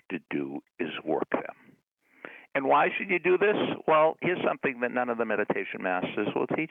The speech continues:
you. What is meditation? It's the art of making friends with yourself. Now, I know what you're thinking. You're saying, "Oh, I'm already friends with myself." No, you're not. And I'll prove it to you.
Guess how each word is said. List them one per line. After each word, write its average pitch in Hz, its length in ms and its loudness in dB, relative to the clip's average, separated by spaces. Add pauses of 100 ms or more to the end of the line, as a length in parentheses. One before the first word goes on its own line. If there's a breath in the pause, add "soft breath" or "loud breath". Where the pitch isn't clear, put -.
(100)
you. 82 100 -4 (1040 loud breath)
What 185 140 2
is 247 140 -8
meditation? 175 680 -2 (1200 loud breath)
It's - 120 -6
the 113 240 -2 (100)
art 101 320 -2 (300)
of 127 140 -4
making 92 560 -8 (160)
friends 82 340 -8
with 95 100 -6
yourself. - 420 -4 (280)
Now, 151 220 4
I 165 80 6
know 185 100 2
what 208 140 4
you're 196 100 4
thinking. - 420 0
You're 127 140 0
saying, - 180 2
"Oh, 294 180 6
I'm 285 180 4
already 311 200 4
friends - 280 2
with 156 100 0
myself." - 380 0
No, 165 100 0
you're 262 160 -2
not. 113 240 0 (840)
And 139 80 0
I'll 135 80 2
prove 170 220 0
it 147 80 -2
to - 60 0
you. - 140 -6